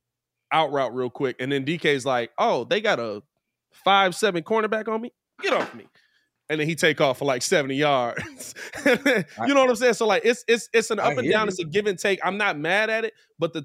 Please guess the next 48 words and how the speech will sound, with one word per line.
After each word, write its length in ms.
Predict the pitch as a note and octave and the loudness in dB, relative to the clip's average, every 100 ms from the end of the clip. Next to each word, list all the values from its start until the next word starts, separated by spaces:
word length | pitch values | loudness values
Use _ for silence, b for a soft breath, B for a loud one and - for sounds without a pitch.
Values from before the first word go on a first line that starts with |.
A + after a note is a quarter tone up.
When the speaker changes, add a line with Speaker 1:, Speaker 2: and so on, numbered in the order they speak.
| - | -6
Speaker 1:
there's 220 | E3 C#3+ | -6 -4
two 200 | - B3 | -6 -4
things 260 | G3+ D#3+ - | -2 -4 -4
for 80 | |
me, 120 | C#3 C3 | -6 -2
right? 240 | C3+ D3 | -2 -4
One, 280 | A#2 F3+ G3+ | -4 -4 0
you 80 | F#3 | 2
gotta 160 | D#3+ | 2
pay 180 | - E3 | 0 -2
D 160 | D3+ E3+ | -4 -4
K 140 | F3 | -2
as 140 | E3 D#3+ | -2 -2
a 20 | |
number 240 | D#3+ D#3+ | -6 -6
one, 300 | C3 A2 - _ _ _ _ | -8 -10 -14 _ _ _ _
where 180 | C#3+ C#3+ | 2 2
in 160 | C3+ | 2
that 140 | D3 E3 | 0 0
situation, 640 | - D3 C3 C3+ C3+ B2 B2 | -2 -4 -4 -4 -4 -6 -6
you're 120 | C3+ | -4
trying 260 | F3 D#3+ | 0 -2
to 40 | C3 | -2
set 240 | - C3+ | -2 -4
the 60 | C3 | -4
Bears 340 | B2+ C3 A2+ | -4 -4 -2
up 140 | C3 A#2+ | -6 -6
in 60 | |
the 60 | A#2 | -10
same 280 | - C3+ B2+ | -6 -6 -6
situation. 800 | C3 A2+ A#2 C3+ C#3 - G#2 - _ _ | -8 -10 -6 -4 -4 -8 -16 -18 _ _
So 200 | - C#3+ | -4 -2
Darnell 480 | B2 D3 C#3 D3 D3+ | 2 2 4 4 2
would 100 | B2+ | 2
be 100 | B2+ | 0
your 120 | B2 | 0
number 240 | A#2+ A#2 A2 | 0 -4 -4
one 220 | A#2 A2+ | -6 -6
'cause 120 | A2+ | -8
he 80 | B2+ | -8
fits 260 | - C3 B2+ | -2 -4 0
a 40 | |
lot 200 | B2 A#2+ | 0 0
of 60 | A#2 | -2
the 40 | |
same 340 | - C3+ B2 A#2 | -2 0 -2 -2
things 340 | B2+ A#2+ A2 | -4 -4 -4
that 240 | A#2 A2 | -4 -4